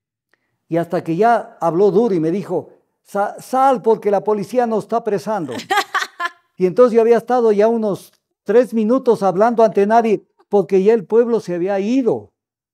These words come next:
Speaker 1: Ya ni siquiera habían quedado, ya la policía había rodeado. Yo seguía hablando de la obra de teatro y de ahí salimos no sé cómo. O sea, nos pasaba de todo, pero, pero de eso uno no se olvida, porque eso era también parte de nuestra formación.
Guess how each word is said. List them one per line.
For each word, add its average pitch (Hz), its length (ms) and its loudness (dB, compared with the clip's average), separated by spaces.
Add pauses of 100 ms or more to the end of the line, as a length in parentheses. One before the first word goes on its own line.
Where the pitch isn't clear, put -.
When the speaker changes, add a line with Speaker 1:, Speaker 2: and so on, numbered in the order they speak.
(280)
Speaker 1:
Ya 233 160 2
ni 240 100 -2
siquiera 214 560 -2
habían 220 300 -4
quedado, 220 720 -2 (200)
ya 226 200 0
la - 120 4
policía 208 380 -4
había 220 220 -2
rodeado. 208 720 -4 (160)
Yo 220 180 0
seguía 202 360 0
hablando 202 360 0
de 180 100 -2
la 170 120 -2
obra 196 240 -2
de 175 100 -4
teatro 175 640 -6 (760)
y 165 120 -4
de 196 80 -2
ahí 214 80 -2
salimos 175 460 -6
no 170 140 -8
sé 160 180 -8
cómo. 214 560 -4 (560)
O 254 60 -10
sea, 214 180 -6
nos 156 180 -4
pasaba 135 420 -6
de 117 120 -8
todo, 117 300 -12
pero, 185 300 -8
pero 190 260 -10
de 190 100 -6
eso 214 200 -10
uno 220 160 -10
no 220 100 -10
se 208 140 -12
olvida, 190 420 -6 (300)
porque 185 300 -4
eso 185 180 -6
era 175 160 -6
también 156 460 -6
parte 156 520 -6
de 127 100 -10
nuestra 123 320 -14
formación. 107 720 -18